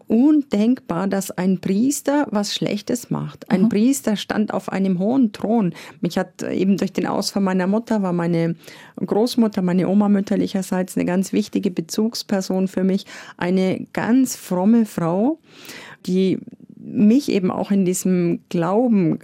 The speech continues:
Speaker 1: erzogen hat, Gott sei Dank, muss ich sagen. Da liegen nämlich meine religiösen Wurzeln, für die ich, so komisch das jetzt vielleicht
Speaker 2: Aha.
Speaker 1: klingen mag, sehr, sehr dankbar bin.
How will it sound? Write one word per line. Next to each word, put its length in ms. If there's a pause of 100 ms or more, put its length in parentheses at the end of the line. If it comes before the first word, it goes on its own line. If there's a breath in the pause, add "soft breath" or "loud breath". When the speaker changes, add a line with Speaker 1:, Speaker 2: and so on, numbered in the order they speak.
(140)
Speaker 1:
erzogen 540
hat, 200
Gott 200
sei 200
Dank, 460
muss 200
ich 120
sagen. 200
Da 60
liegen 240
nämlich 240
meine 240
religiösen 560
Wurzeln, 380
für 120
die 240
ich, 160 (360 loud breath)
so 160
komisch 340
das 160
jetzt 180
vielleicht 160
Speaker 2:
Aha. 80
Speaker 1:
klingen 220
mag, 180
sehr, 260
sehr 180
dankbar 440
bin. 320